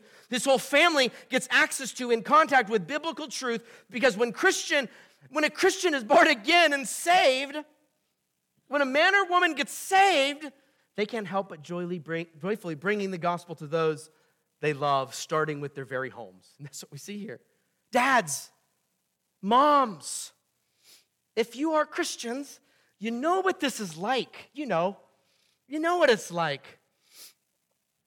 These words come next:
And I know that you know and love to get your kids or spouse in contact with good Bible teaching, whether your kids are young or old. You want that. You pray for that. You model that. Because you love good Bible teaching yourselves,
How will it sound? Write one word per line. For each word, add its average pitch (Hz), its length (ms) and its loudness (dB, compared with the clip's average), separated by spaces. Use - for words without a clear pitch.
And 226 140 2
I 262 80 4
know 339 240 2
that 285 180 -4
you 277 120 -4
know 247 840 2
and 233 220 -2
love 247 340 2
to 208 100 -10
get 208 240 -6
your 196 120 -10
kids 208 520 0
or 180 60 -10
spouse 185 560 0
in 170 140 -10
contact 190 480 -4
with 160 160 -6
good 180 220 0
Bible 185 300 2
teaching, 156 560 -10
whether 160 180 -4
your 156 120 -6
kids 190 260 -4
are 165 80 -8
young 170 240 -4
or 160 100 -6
old. 196 240 -6
You 160 80 -6
want 208 280 -6
that. 165 260 -2
You 156 80 -18
pray 220 220 -4
for 196 140 -12
that. 165 260 -2
You 147 120 -12
model 196 320 -2
that. 156 320 -4
Because 208 240 -4
you 226 60 -4
love 247 300 2
good 214 180 -6
Bible 269 280 2
teaching 247 380 -8
yourselves, 262 1000 0